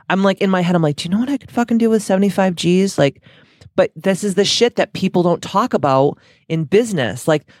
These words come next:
ripping up the floor, the fucking sinks, the inspectors coming in, a seventy-five thousand dollar beam. Like,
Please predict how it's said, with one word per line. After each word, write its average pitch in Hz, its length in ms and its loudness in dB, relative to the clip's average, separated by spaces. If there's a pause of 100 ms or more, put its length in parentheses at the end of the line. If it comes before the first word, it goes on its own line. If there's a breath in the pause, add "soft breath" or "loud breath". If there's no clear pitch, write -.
(140)
ripping 160 420 0
up 190 160 -4
the 214 120 -4
floor, 202 520 2
the 120 120 -6
fucking 180 400 -4
sinks, 214 500 -2
the 151 80 -4
inspectors 185 640 -2
coming 160 320 0
in, 127 300 2 (180 loud breath)
a 139 80 -4
seventy-five 185 720 -2
thousand 214 320 0
dollar 220 260 2
beam. 202 400 -2
Like, 131 220 -2